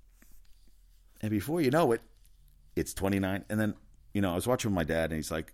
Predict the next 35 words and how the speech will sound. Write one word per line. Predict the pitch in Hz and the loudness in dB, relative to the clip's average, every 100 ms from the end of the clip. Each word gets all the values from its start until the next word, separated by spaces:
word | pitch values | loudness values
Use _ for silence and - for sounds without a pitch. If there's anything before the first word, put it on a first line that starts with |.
| - | -6
"If | 92 | -2
they | 123 | 0
score | 113 110 | 2 2
another | 98 | 2
touchdown, | 92 92 92 | 2 -2 -2
I'm | 78 | -4
going." | 71 73 71 | -2 -2 4
Well, | 131 - - - - - | 4 2 -4 -20 -20 -14
they | - | -4
get | 95 | 0
another | 101 95 | 2 2
touchdown, | - 92 87 76 | 0 -2 -2 -2
twenty-seven | 120 131 - 135 | 0 2 2 2
nine. | 98 85 85 - - - - - - - - - | 2 0 -2 -8 -20 -20 -20 -20 -20 -20 -18 -6
And | 95 | -4
at | - | 0
that | 165 - | -2 4
point, | 113 92 - - - | 4 4 0 -10 -14
yards | 82 101 139 143 | -2 2 2 2
after | 123 - | -2 -2
catch, | 98 107 98 - - - - - - - - _ - | -4 0 0 0 -8 -14 -18 -20 -20 -20 -20 _ -2
New | 98 | 2
England's | 143 131 104 | 4 4 2
ahead | 98 101 - | 0 0 -4
one | 87 101 139 | -4 -2 0
seventy-five | - 135 123 107 101 98 92 | 2 2 2 0 2 2 0
sixty-nine | 113 - 104 90 | -2 -2 -2 0
yards | 95 123 123 | 4 4 4
after | 117 113 | 0 0
catch. | 123 127 - - - - - - - - - - - - - | 0 0 -2 -8 -10 -20 -20 -20 -20 -20 -20 -20 -20 -18 -2
Twenty-seven | 139 147 151 131 | 2 4 4 4
nine, | 110 107 104 - | 4 2 0 -4
you're | 104 | -4
thinking, | - 98 95 90 - - - - - - | -2 -2 -2 -4 -10 -20 -20 -20 -16 -8
"Okay, | 82 - | -8 -10